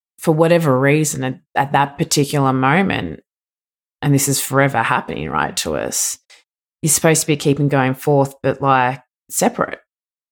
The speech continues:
Because the stops in our life, I think, represent time.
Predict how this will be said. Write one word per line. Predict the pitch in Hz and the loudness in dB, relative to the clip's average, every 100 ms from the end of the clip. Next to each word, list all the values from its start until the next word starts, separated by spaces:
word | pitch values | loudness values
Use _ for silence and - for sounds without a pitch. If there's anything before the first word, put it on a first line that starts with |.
| _ _ _ _ _ - | _ _ _ _ _ -8
Because | 170 180 160 | 0 2 2
the | 165 | 2
stops | - - 202 220 - - - - - - - | 0 2 4 4 0 -6 -6 -6 -8 -14 -6
in | 160 | 2
our | 143 135 | 4 4
life, | 147 175 143 - - - - | 4 4 0 -4 -8 -18 -6
I | - 147 | -2 -2
think, | - 147 135 - _ _ - - _ _ _ _ | 0 0 0 -4 _ _ -20 -20 _ _ _ _
represent | 160 147 139 131 127 - - | -2 0 0 -2 -4 -8 -6
time. | 165 180 156 80 - | 0 2 0 -4 -12